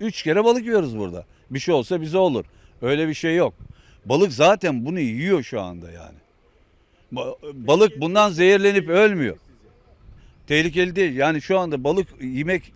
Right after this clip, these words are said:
tehlikeli değil. Bence tehlikeli değil bu durum. Neden? Bir yerde de Rabbim bu denizi temizliyor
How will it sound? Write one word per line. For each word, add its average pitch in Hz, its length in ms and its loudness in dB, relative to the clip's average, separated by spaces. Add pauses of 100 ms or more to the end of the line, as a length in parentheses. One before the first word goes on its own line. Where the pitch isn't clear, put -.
tehlikeli 151 500 -4
değil. 135 220 -4 (320)
Bence 180 180 -6
tehlikeli 170 560 -4
değil 180 240 0
bu 135 140 -8
durum. 151 280 -6
Neden? 175 320 -2 (440)
Bir 139 160 -8
yerde 170 440 2
de 185 220 -2 (220)
Rabbim 156 400 -2
bu 160 120 -6
denizi 160 320 -6
temizliyor 131 580 -4